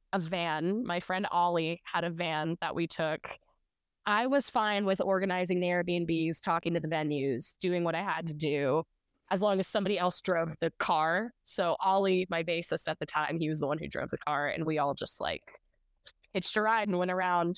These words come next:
Uh, some places we were able to stay with friends, but there were also nine of us because I brought an opening band with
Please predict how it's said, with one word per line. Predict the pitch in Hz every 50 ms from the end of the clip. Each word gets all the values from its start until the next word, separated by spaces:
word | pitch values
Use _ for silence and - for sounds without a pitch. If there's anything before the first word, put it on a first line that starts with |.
| - -
Uh, | 185 175 170
some | 165 - - 254 262 277
places | - - 294 285 277 - 262 269 247 240
we | 254 254
were | 233 240 233
able | - - 214 208 226
to | 214 220
stay | - - - 214 214
with | 208 214 -
friends, | - - 202 190 196 196 196 196 196 190 - -
but | 196 180
there | 202 202
were | 202 214 190
also | 180 220 214 - 233
nine | 208 185 180 175 165 180 175 170 175 185
of | 196 190 214
us | 220 220 226 - -
because | - 196 - 196 170
I | 180
brought | 175 151 180 170 165 175
an | 175 170 - -
opening | 170 - - 165 170 165 165
band | 156 165 156 147 151 143 151 - -
with | - 156 143